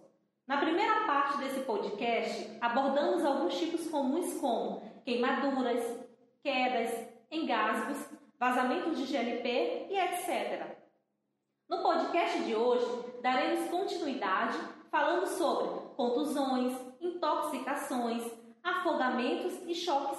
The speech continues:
elétricos. Quem é que nunca levou uma pancada distraidamente em algum lugar da casa e depois ficou com um hematoma?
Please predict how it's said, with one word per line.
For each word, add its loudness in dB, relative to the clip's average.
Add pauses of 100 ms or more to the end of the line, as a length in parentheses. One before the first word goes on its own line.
(140)
elétricos. -2 (580)
Quem 6
é 4
que 6
nunca 6
levou 6
uma 4
pancada 4
distraidamente 4
em 6
algum 6
lugar 6
da 4
casa 2
e -2
depois 4
ficou 4
com 2
um 2
hematoma? -2